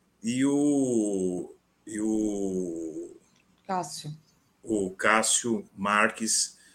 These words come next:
Speaker 1: no S T F, né, o que eles tão fazendo. Eles tiveram coragem de absolver até agora os quinhentos e cinquenta que o S T F, em maioria esmagadora,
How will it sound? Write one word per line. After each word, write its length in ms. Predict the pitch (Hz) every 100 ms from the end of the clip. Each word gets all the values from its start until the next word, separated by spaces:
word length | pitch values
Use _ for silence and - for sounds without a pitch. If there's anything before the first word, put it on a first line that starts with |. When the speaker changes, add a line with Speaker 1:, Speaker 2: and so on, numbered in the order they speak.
| - _
Speaker 1:
no 160 | - 117
S 260 | 113 113 -
T 60 |
F, 440 | 123 110 - - - _ _ _ _ -
né, 140 | 113
o 80 | 107
que 100 | 120
eles 180 | 113 -
tão 120 | 123
fazendo. 440 | 147 123 127 117
Eles 180 | 104 117
tiveram 360 | 160 143 160 160
coragem 640 | 220 233 151 180 185 196
de 80 | 170
absolver 720 | 151 156 - 165 113 127 180
até 200 | - 190
agora 340 | 202 123 165
os 120 | 208
quinhentos 420 | - 165 160 202 196
e 40 |
cinquenta 680 | 170 120 135 165 185 190 185 - - - _
que 80 | 170
o 100 | 170
S 220 | 202 -
T 60 |
F, 340 | 170 139 131 156
em 60 |
maioria 540 | 156 196 233 170 131 139
esmagadora, 1160 | 131 139 214 320 269 135 107 180 226 120 87